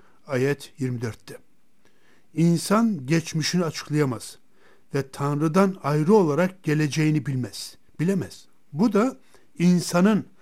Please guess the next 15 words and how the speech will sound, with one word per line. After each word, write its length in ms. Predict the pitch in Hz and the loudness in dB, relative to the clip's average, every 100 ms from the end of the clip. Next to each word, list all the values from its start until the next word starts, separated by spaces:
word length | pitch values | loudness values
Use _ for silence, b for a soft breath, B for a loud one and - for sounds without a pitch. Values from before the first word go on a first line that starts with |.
| b - | b -20
Tanrı'dan 760 | - 160 165 160 170 185 220 214 | -2 0 0 -2 0 2 0 0
uzak 420 | 165 151 220 220 | -4 0 0 0
olan 340 | 170 170 165 139 | -2 0 0 -4
bütün 360 | 160 - 262 | -4 4 4
çabalarını 840 | 190 - 165 160 156 143 175 254 - B B - | 4 -2 0 0 0 2 4 4 2 B B -4
çok 400 | - 247 - - | 0 0 -2 0
boş 320 | 185 185 - | 0 0 -4
bir 100 | 156 | -4
şey 240 | - 147 | -2 -6
kılar. 400 | 127 113 107 - - - - - - - - - | -6 -14 -16 -18 -20 -20 -20 -20 -20 -20 -20 -10
İlk 440 | 233 262 - - | 2 2 2 -4
vaizliğimde 720 | 160 165 170 131 156 147 143 139 | 2 2 2 0 -2 0 0 4
bir 100 | 190 | 4
adam 260 | 156 156 | 4 0
gelip, 280 | 143 185 - | 2 0 0